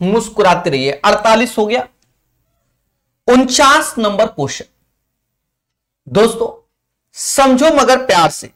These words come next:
पहले तो इस क्वेश्चन में करना क्या है, अपनी अपनी फैमिली को साथ ले लो,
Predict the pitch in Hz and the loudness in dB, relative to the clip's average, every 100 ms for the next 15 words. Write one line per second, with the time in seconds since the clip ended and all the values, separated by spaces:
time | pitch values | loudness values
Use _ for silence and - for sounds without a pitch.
0 | _ _ _ _ _ _ _ _ - 254 | _ _ _ _ _ _ _ _ 0 2
1 | 302 320 320 320 - 269 262 294 294 294 | 2 2 0 0 -2 -2 0 0 0 2
2 | 247 226 277 254 196 180 311 - - 240 | 0 2 -2 0 2 4 2 -4 -6 -4
3 | - 285 302 269 247 254 247 220 208 220 | -2 0 2 0 2 2 2 0 0 -2
4 | 233 254 - 180 170 147 127 127 | -2 -4 -2 0 0 0 -4 -4